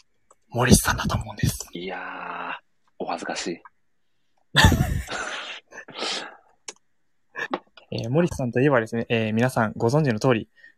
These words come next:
Speaker 1: もはや何が起きようとも動じることのない、抜群の安定感を誇る森氏ラジオのエムシーであり、主であらせられます。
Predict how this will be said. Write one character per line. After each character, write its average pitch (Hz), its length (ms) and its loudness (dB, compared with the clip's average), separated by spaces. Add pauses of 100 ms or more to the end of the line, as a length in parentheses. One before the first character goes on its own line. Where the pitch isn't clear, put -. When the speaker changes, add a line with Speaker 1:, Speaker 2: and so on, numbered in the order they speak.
Speaker 1:
も 131 80 2
は - 120 0
や 107 80 0
何 151 240 4
が 143 100 6
起 139 140 2
き 165 40 4
よ 156 60 6
う 156 40 0
と 175 120 2
も 135 120 0
動 117 200 4
じ 135 120 2
る 127 120 2
こ 127 100 2
と - 100 -4
の 117 60 -2
な 113 120 -2
い、 - 100 -8 (340)
抜 - 260 2
群 185 200 4
の 175 80 6
安 170 120 2
定 156 200 2
感 170 160 0
を 135 60 -4
誇 156 200 4
る 175 120 0 (360)
森 113 140 0
氏 - 80 0
ラ 123 80 6
ジ 117 80 -2
オ 110 60 -2
の 107 140 -4
エ 113 100 2
ム 135 100 4
シ 139 140 0
ー - 20 0
で 127 60 4
あ 123 60 4
り、 120 260 -4
主 151 260 4
で 156 140 2
あ 113 100 2
ら 110 60 -2
せ - 100 -2
ら 107 100 2
れ 107 60 0
ま 98 120 -4
す。 - 180 -18